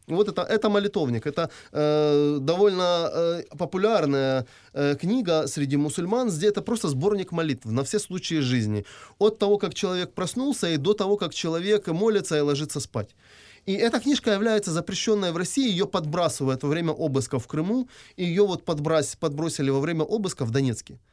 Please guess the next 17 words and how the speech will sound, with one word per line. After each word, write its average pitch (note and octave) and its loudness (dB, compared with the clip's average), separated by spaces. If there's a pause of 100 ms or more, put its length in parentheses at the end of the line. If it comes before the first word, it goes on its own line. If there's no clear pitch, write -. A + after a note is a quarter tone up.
(520)
Понимаете, G3+ 2
я E3+ 2
вообще B3 0
не F#3+ 2
понимаю, E3+ 0
на D#3 2
основании F3+ -4
чего E3 -2 (300)
преследуются D3+ 0
за C#3 2
религиозную, F3+ 0
средневековую, E3+ 0
богословскую E3 -2
литературу, F3 -2
за A#2 0
молитвенник C3 -2
люди. A#2 0